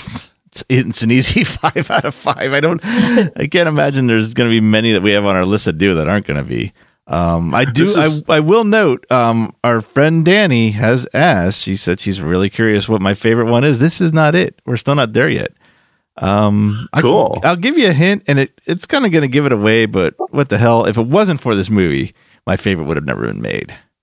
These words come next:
Speaker 1: So, eh, we're getting there. It's not it yet,
Speaker 2: Oh.
Speaker 1: though.
Speaker 2: Yeah, okay. I think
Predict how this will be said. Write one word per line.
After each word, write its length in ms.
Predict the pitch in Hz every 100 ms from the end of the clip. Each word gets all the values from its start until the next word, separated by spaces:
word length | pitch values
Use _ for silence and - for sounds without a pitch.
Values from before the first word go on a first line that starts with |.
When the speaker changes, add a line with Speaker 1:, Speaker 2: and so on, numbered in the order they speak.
| _ _ -
Speaker 1:
So, 400 | 90 - - -
eh, 120 | 117
we're 160 | 117 123
getting 320 | 147 151 92
there. 280 | 78 - 113
It's 120 | -
not 200 | 143 165
it 20 | 220
yet, 100 | 131
Speaker 2:
Oh. 240 | 139 104
Speaker 1:
though. 220 | 90 90 - - _ _ _ _ _ -
Speaker 2:
Yeah, 460 | 117 127 104 82 95
okay. 260 | 117 -
I 60 | 92
think 240 | - -